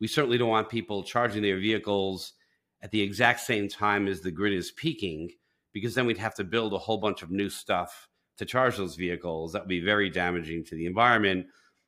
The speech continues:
It would be fantastic if instead those vehicles were charging, let's say, in the middle of the night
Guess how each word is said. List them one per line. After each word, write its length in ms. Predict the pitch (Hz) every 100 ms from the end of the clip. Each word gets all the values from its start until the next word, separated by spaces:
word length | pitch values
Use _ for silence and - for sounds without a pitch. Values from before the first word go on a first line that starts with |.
| _
It 60 |
would 80 | 113
be 100 | 98
fantastic 800 | 95 95 90 - 120 - - 95
if 120 | 90 -
instead 380 | 92 - 120
those 200 | 107 101
vehicles 400 | 90 101 98 92
were 140 | 90 90
charging, 680 | - 104 101 98 98 95 87 - _
let's 160 | 107
say, 140 | - 107
in 60 |
the 80 | 95
middle 280 | 98 101 98
of 100 | 90
the 80 | 87
night 500 | 113 123 110 - -